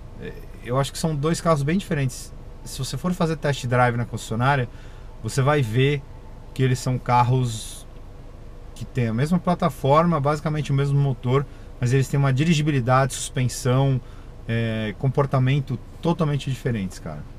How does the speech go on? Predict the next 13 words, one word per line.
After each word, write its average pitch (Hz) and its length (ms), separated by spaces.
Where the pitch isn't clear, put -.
Meu 196 160
amigo 226 240
Eduardo 185 340
Bottini 165 400
perguntou, 151 420
"E 202 140
o 262 100
espaço - 840
interno 151 500
traseiro?" 104 640
É 123 280
apertado, 117 680
cara. 69 200